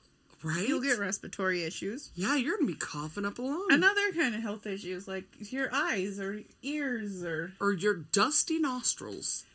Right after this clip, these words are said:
Speaker 2: Yeah. You damn nostrils. Those are dusty nostrils. <laughs> Nostrils.
Speaker 1: I feel like that is just bound to happen.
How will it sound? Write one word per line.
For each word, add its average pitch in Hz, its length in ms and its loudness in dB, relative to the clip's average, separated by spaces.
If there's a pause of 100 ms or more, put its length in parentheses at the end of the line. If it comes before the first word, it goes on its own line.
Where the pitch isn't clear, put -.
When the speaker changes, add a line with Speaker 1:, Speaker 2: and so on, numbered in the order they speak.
(240)
Speaker 2:
Yeah. 208 240 2 (400)
You - 280 -12
damn 208 340 0
nostrils. 214 720 -4
Those 214 260 -4
are 208 40 -4
dusty 202 420 0
nostrils. 240 760 10 (160)
<laughs> - 180 -4
Nostrils. 233 1300 8 (2000)
Speaker 1:
I 294 100 10
feel 415 220 2 (180)
like 160 220 -4
that 180 340 4 (320)
is 202 240 2
just - 480 2 (340)
bound 240 520 4
to 349 100 2
happen. 330 600 -2